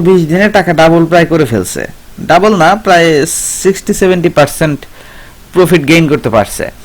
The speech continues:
এই শেয়ারটা থেকে। এটা একটা বিষয়। তার আগে যে ফ্লোর প্রাইস আটকে ছিল। যাই হোক, এটা একটা বিষয়। আর যদি আমরা অতীতের পারফরম্যান্স বিগত অনেক বছরের দেখি, আমি, উম, ইনভেস্টিং ডট কমে দেখানোর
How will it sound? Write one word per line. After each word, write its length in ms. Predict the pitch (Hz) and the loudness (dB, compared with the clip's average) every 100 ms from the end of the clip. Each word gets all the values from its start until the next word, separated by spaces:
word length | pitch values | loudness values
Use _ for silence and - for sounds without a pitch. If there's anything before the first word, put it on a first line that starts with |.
| - - | -20 -6
এই 60 | 147 | -2
শেয়ারটা 240 | - - 180 | -2 -4 -8
থেকে। 180 | - - - - - - - 143 | -10 -14 -18 -20 -20 -20 -10 0
এটা 140 | 185 175 147 | 4 4 2
একটা 140 | - 160 | 2 0
বিষয়। 260 | 135 127 143 175 | 2 2 0 2
তার 120 | 170 160 | 2 2
আগে 100 | 156 147 | 2 0
যে 60 | - | 0
ফ্লোর 200 | 151 147 | 0 2
প্রাইস 200 | 147 143 135 | 2 2 2
আটকে 200 | 139 - 117 | 0 -2 -8
ছিল। 140 | 107 71 - - - - - - - - - | -10 -12 -14 -20 -20 -20 -20 -20 -20 -14 0
যাই 120 | 160 | 0
হোক, 80 | 170 160 | 2 0
এটা 100 | 175 | 0
একটা 120 | 175 165 | 2 0
বিষয়। 220 | 165 202 - 143 | 2 2 4 4
আর 80 | 170 | 2
যদি 120 | 170 180 | 2 2
আমরা 120 | 190 196 | 2 2
অতীতের 300 | 196 185 - 170 | 0 -2 -4 0
পারফরম্যান্স 480 | 180 160 185 196 190 175 | 0 0 0 2 2 0
বিগত 220 | 180 180 180 180 | 0 2 2 2
অনেক 140 | 185 190 196 | 2 2 0
বছরের 340 | 196 196 165 131 | 0 0 0 0
দেখি, 260 | 117 123 170 285 - - - - - - | -2 -2 -2 -4 -12 -20 -20 -20 -8 -2
আমি, 160 | 143 147 147 | 0 0 0
উম, 360 | 151 147 151 135 127 | -2 -2 -4 -6 -4
ইনভেস্টিং 420 | 160 160 151 - 165 147 | 0 0 0 -2 0 0
ডট 160 | 147 - | 0 -2
কমে 260 | 151 147 147 139 - - - 139 | -2 0 0 0 -4 -10 -6 -2
দেখানোর 280 | 143 147 | -2 -2